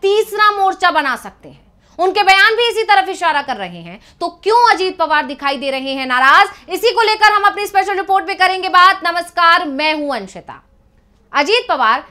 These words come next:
कैबिनेट की बैठक में शामिल हो, तो हुए, लेकिन मात्र दस मिनट में ही बाहर निकल गए। बाद में जब देवेंद्र फडणवीस एक कार्यक्रम में नवी मुंबई पहुंचे,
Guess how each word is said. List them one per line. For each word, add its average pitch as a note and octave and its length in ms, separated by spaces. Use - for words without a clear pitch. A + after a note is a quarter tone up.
कैबिनेट D#4 400
की F#4 100
बैठक B3 360
में E4+ 120
शामिल C4+ 420
हो, A#3+ 160
तो D4 180
हुए, D4+ 360
लेकिन G#4 320
मात्र D4+ 320
दस D#4+ 180
मिनट A#3 300
में G#3 100
ही C4+ 240
बाहर A3 360
निकल D#3 240
गए। F2+ 200
बाद D4 400
में A3 240
जब C4+ 180
देवेंद्र C4+ 380
फडणवीस A3+ 580
एक C#4+ 200
कार्यक्रम A#3 440
में E4 140
नवी C4+ 340
मुंबई B3+ 400
पहुंचे, C#4+ 520